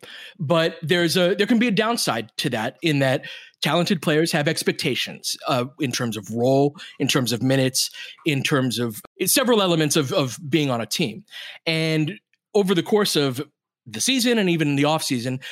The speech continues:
several of those guys have complained in some way, shape, or form about their role, about their playing time, have made comments to that extent. So Mike and I are gonna discuss today the idea of kind of chemistry versus talent. And those don't necessarily have to be mutually exclusive.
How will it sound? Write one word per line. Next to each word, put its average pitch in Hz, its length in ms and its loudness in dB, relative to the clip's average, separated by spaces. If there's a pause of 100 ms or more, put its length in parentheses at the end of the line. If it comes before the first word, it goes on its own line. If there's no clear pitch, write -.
several 262 320 2
of 190 100 2
those 156 220 4
guys 127 480 2
have 143 160 0
complained 143 500 0
in 131 140 0
some 151 400 2 (380)
way, 160 160 2
shape, 151 260 0
or 147 60 0
form 135 280 0
about 117 280 0
their 113 100 -4
role, 190 300 4
about 143 200 2
their 120 120 -2
playing 139 340 -2
time, 135 300 -2 (180)
have 175 80 0
made 170 180 2
comments 160 600 0
to 160 100 -2
that 131 160 2
extent. - 340 -4 (320)
So 175 200 2
Mike 240 240 2
and 277 100 2
I 233 60 2
are 202 40 0
gonna 151 220 2
discuss 131 460 0
today 120 320 -2
the 131 160 0
idea 135 460 2
of 131 440 0 (460)
kind 180 160 2
of - 80 -6
chemistry 226 500 2
versus 143 480 0
talent. 107 460 -4
And 135 360 -2 (200)
those 202 200 4
don't 185 220 2 (160)
necessarily 156 640 2
have 131 220 -2
to 151 100 -2
be 123 160 2
mutually 123 320 -2
exclusive. 110 560 -2